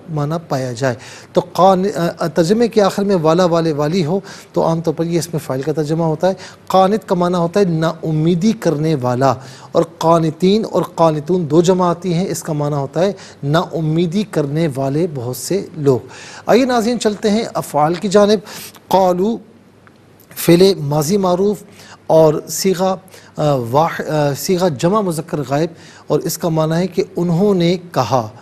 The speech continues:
उन्होंने कहा या उन सब ने कहा, और यहाँ पर निस्बत है फरिश्तों की जानिब जो, अ, बत-, यानी बशक्ल इंसान मेहमान की सूरत में आए थे। क़ाल यक़ूलु क़ौल, क़ौल इसका मस्दर है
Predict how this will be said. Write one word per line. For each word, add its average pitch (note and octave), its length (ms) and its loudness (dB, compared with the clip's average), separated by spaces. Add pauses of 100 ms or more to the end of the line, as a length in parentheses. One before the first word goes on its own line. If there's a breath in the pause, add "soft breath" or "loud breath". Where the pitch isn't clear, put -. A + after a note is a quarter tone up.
(240 loud breath)
उन्होंने F3 340 2
कहा D#3+ 300 -2
या F3 280 0
उन D#3 120 -4
सब E3+ 360 -4
ने F3 80 -2
कहा, E3+ 280 -4
और D#3 180 -4
यहाँ C#3+ 220 -4
पर D3 140 -6
निस्बत D#3+ 500 -4
है G#3 160 -2 (480 loud breath)
फरिश्तों D#3+ 440 2
की C3 140 -6
जानिब A2+ 320 -8 (280)
जो, D3+ 260 4
अ, D3+ 580 -4
बत-, D3 360 -2
यानी D3 420 0 (320 loud breath)
बशक्ल C#3+ 480 0
इंसान D#3+ 600 -2 (140)
मेहमान C#3+ 400 0
की D3 140 -8
सूरत C3 360 -4
में F3+ 180 -6 (100)
आए A#2+ 120 -6
थे। - 260 -12 (460 loud breath)
क़ाल G#3+ 200 4
यक़ूलु A3 580 0
क़ौल, F#3 440 -2 (280)
क़ौल F3+ 200 0
इसका D#3 360 -4
मस्दर C#3 400 -4
है G3 220 -6